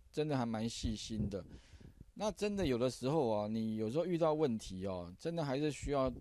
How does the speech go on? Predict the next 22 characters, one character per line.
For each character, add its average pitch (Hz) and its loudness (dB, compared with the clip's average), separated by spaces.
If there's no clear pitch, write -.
这 139 -6
个 123 0
叫 123 2
什 101 -6
么， 90 -8
三 147 -4
个 151 2
臭 143 0
皮 110 -2
匠 104 0
哦， 92 -6
这 113 -8
个 117 0
胜-， 147 -2
胜 170 -4
过 143 4
一 123 2
个 117 2
诸 131 -4
葛 98 -4
亮 92 0
哦。 92 -8